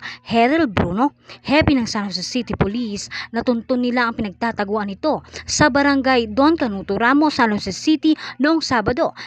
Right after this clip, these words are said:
September five, twenty twenty. Hindi umano nanlaban at kusang sumama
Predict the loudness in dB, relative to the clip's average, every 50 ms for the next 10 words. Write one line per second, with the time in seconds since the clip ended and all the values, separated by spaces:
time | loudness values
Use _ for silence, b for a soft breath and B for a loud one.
0 | B -2 0 0 0 0 -4 _ _ -4 -2 -2 0 0 0 0 0 2 2 4
1 | 4 4 2 0 -2 -4 -4 -4 -4 -6 -2 0 0 0 0 0 -2 -4 -4 -4
2 | -6 _ _ _ _ B B B B B B B 0 2 4 4 4 4 4 2
3 | 2 0 0 0 -2 -2 -2 -2 -2 -4 -4 -2 -2 -2 -4 -4 -6 -8 -10 -10
4 | -8 -8 -8 -6 -2 -2 -2 -2 -2 0 2 4 4 4 4 4 2 0